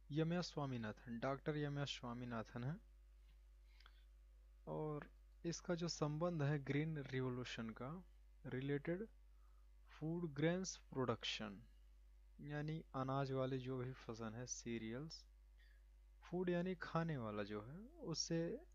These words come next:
green revolution का संबंध है। यहाँ पर आप फिगर देख ही रहे हैं, ग्रीन रिवोल्यूशन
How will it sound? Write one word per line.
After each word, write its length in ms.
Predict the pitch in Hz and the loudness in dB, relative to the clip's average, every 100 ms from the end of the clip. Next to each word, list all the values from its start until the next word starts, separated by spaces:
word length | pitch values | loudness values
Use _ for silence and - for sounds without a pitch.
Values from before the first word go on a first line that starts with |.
| - - - - 131 | -20 -20 -20 -16 -10
green 400 | 113 139 165 165 | 0 2 2 2
revolution 580 | 139 139 135 127 139 | 2 4 2 -2 -4
का 140 | 135 131 | -4 -4
संबंध 480 | - 113 107 101 95 | -4 -6 -6 -8 -8
है। 400 | 104 117 - - - - - - 147 | -10 -12 -16 -20 -20 -20 -20 -10 -2
यहाँ 240 | 139 143 | 0 2
पर 160 | 143 143 | 0 -2
आप 180 | 139 - | -2 -6
फिगर 460 | - 131 127 135 | -4 0 2 4
देख 280 | 127 123 - | 4 2 0
ही 60 | 135 | -2
रहे 200 | 139 135 | 0 0
हैं, 420 | 147 180 160 117 | -2 -4 -6 -2
ग्रीन 340 | 127 143 139 - - - - - - - - - - - - - - - - 139 | 0 0 -2 -8 -16 -20 -20 -20 -20 -20 -20 -20 -20 -20 -20 -20 -20 -20 -16 -6
रिवोल्यूशन 800 | 123 127 127 127 123 147 156 | 0 2 2 -2 -4 -4 -6